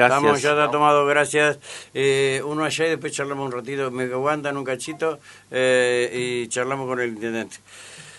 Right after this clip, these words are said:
Speaker 2: Ay, Dios, Dios mío. Bueno, no, no le voy a atender ahora por un rato el celular. Eh, no, que ahora tengo que, ¿qué te pasa? Eh, no, déjalo ahí, no lo voy a atender, ya se van a dar cuenta. Y listo, que suene.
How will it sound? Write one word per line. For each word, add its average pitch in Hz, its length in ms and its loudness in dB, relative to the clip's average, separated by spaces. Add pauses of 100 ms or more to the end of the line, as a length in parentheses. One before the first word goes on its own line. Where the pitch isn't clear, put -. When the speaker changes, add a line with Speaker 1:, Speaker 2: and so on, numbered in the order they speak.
(360)
Speaker 2:
Ay, 147 960 6 (160)
Dios, 123 240 0 (360)
Dios 117 240 -4
mío. 98 280 -10
Bueno, 127 260 0 (200)
no, 131 500 0
no 135 180 0
le 151 80 4
voy 156 100 4
a 151 40 2
atender 139 320 0
ahora 139 260 4
por 117 160 -4
un 123 140 -2
rato 131 240 -4
el 120 100 -6
celular. 131 400 -4 (460)
Eh, 113 200 -2
no, 113 140 -4
que 127 80 -6
ahora 127 240 0
tengo 117 300 -8
que, 123 200 -6 (220)
¿qué - 140 -12
te 143 120 -8
pasa? 110 320 -10 (1300)
Eh, 127 880 -4
no, 214 260 -4
déjalo 196 360 -2
ahí, 220 160 -4
no 143 140 -4
lo 131 100 -2
voy 131 120 0
a 131 40 -2
atender, 135 340 -8
ya - 180 -12
se 98 120 -14
van 98 160 -10
a 113 60 -6
dar 127 120 -8
cuenta. 175 240 -10 (460)
Y 117 100 -10
listo, 151 300 -10
que 107 100 -12
suene. - 280 -10